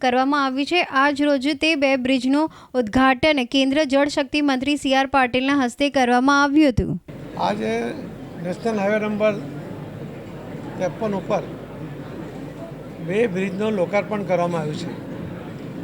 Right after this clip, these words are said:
Speaker 2: નેશનલ હાઈવે દ્વારા નિર્મિત આ બંને બ્રિજ આ વિસ્તારના લોકો માટે અત્યંત મહત્ત્વના હતા.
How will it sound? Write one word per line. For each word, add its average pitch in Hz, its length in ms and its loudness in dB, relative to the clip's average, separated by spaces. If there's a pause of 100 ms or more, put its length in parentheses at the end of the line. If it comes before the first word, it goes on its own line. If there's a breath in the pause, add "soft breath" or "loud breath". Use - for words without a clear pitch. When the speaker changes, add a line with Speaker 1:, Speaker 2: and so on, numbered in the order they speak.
(440)
Speaker 2:
નેશનલ 208 520 -2
હાઈવે 185 400 -4
દ્વારા 202 360 0
નિર્મિત 190 420 -4 (1300)
આ 180 60 -2
બંને 180 380 0
બ્રિજ 220 340 -4
આ 196 160 -2
વિસ્તારના 202 640 -4
લોકો 196 300 -6
માટે 196 300 -4
અત્યંત 196 540 -6
મહત્ત્વના 170 500 -4
હતા. 135 240 -8